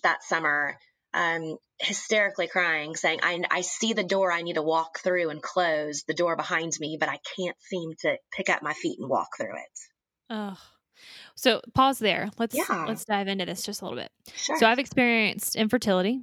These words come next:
Speaker 2: I've
Speaker 1: Okay.
Speaker 2: experienced secondary.
Speaker 1: Mm-hmm.
Speaker 2: This is basically for you th-,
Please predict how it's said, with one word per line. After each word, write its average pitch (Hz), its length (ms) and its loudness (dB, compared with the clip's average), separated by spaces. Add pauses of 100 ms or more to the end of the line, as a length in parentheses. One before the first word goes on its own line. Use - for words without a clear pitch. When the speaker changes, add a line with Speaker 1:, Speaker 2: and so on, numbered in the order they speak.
(120)
Speaker 2:
I've 208 120 4
Speaker 1:
Okay. 196 40 2
Speaker 2:
experienced - 640 -2 (100)
secondary. 196 800 2 (320)
Speaker 1:
Mm-hmm. 190 320 -6
Speaker 2:
This 226 160 6
is 240 120 2
basically 233 440 6
for 208 160 0
you 202 280 4
th-, - 100 -12